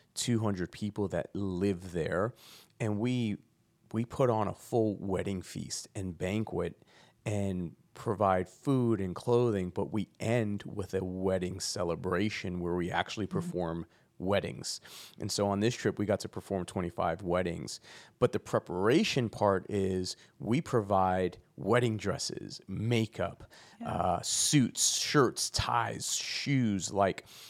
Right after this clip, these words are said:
Speaker 1: even china. Uh, so the banquet part, we, you know, Winnie Banoff, she's super, like, doing everything with excellence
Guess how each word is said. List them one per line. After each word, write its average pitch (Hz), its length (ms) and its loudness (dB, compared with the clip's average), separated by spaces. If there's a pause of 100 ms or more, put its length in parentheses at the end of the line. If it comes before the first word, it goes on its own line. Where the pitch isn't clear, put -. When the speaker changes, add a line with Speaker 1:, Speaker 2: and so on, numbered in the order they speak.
(200)
Speaker 1:
even 165 420 4 (120)
china. - 640 0 (380)
Uh, 98 360 -2
so - 240 2
the 104 100 2
banquet 120 640 2
part, 113 420 6
we, 113 360 0 (260)
you 113 120 2
know, 104 80 4
Winnie 127 260 4
Banoff, 98 680 2
she's 117 760 0
super, 110 800 4
like, 90 400 2 (340)
doing 127 320 6
everything 107 400 2
with 95 200 -2
excellence 104 680 0